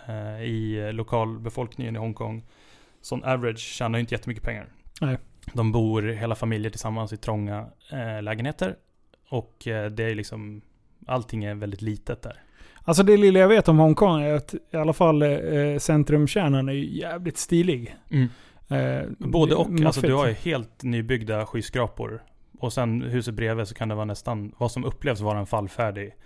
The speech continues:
Speaker 1: skyskrapa.
Speaker 2: Okej.
Speaker 1: Så man brukar säga att Hongkong, jag tror att det är den stan som har flest skyskrapor.
Speaker 2: Okej.
Speaker 1: Eh,
Speaker 2: Mm.
Speaker 1: nu får vi inte fact-checka de här siffrorna helt, men jag tror att
Speaker 2: Nej.
Speaker 1: om man tittar på vad en skyskrapa är, det är något hus över ett visst antal meter.
Speaker 2: Mm.
Speaker 1: Och då skulle New York ha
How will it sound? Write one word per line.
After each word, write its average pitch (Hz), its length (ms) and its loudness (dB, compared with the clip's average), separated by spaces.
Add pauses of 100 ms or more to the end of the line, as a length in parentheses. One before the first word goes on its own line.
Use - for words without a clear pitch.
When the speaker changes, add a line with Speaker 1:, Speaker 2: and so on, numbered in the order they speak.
(380)
Speaker 1:
skyskrapa. 120 560 -2
Speaker 2:
Okej. 110 100 -10
Speaker 1:
Så 123 100 -6
man 123 140 2
brukar 127 160 -2
säga 123 320 -2
att - 200 -10 (520)
Hongkong, 135 480 -2
jag 131 160 -4
tror 147 300 -2
att 107 120 -4
det 120 80 -2
är 110 40 -2
den 107 140 -4
stan 107 320 -4
som 101 160 -8
har 104 100 -4
flest - 420 -8
skyskrapor. - 720 -6 (420)
Speaker 2:
Okej. - 260 2
Speaker 1:
Eh, 107 380 -4
Speaker 2:
Mm. 135 280 2
Speaker 1:
nu 120 640 -2
får - 200 -8
vi 107 60 -2
inte 110 140 -8
fact-checka - 640 -6
de 113 280 -6
här 117 80 -2
siffrorna 113 360 -10
helt, 117 300 -8
men 117 60 -6
jag 110 100 -4
tror - 100 2
att - 40 6
Speaker 2:
Nej. 123 40 6
Speaker 1:
om 113 60 2
man 113 100 0
tittar 117 240 -6
på 110 300 -6 (360)
vad 127 140 2
en 113 60 0
skyskrapa 120 640 -2
är, 110 40 -4
det 110 60 -4
är - 20 -4
något 110 140 -2
hus 113 260 -2
över 107 220 -4
ett 104 80 -6
visst 104 160 -8
antal 104 240 -6
meter. 143 520 -2 (280)
Speaker 2:
Mm. 123 220 2
Speaker 1:
Och 120 120 -2
då 120 100 0
skulle 117 260 -4
New 107 160 0
York 113 400 0
ha 101 360 -4